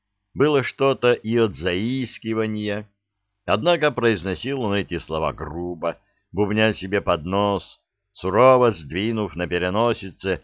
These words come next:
косматые, подёрнутые сединой брови. Но вы же сами сказали,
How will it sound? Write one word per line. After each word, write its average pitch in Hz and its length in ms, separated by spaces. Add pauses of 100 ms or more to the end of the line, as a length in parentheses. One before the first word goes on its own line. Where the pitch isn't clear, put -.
(260)
косматые, 78 1080
подёрнутые 101 1040
сединой 95 640
брови. 73 760 (640)
Но 78 300
вы 87 140
же 90 180
сами 120 420
сказали, 64 760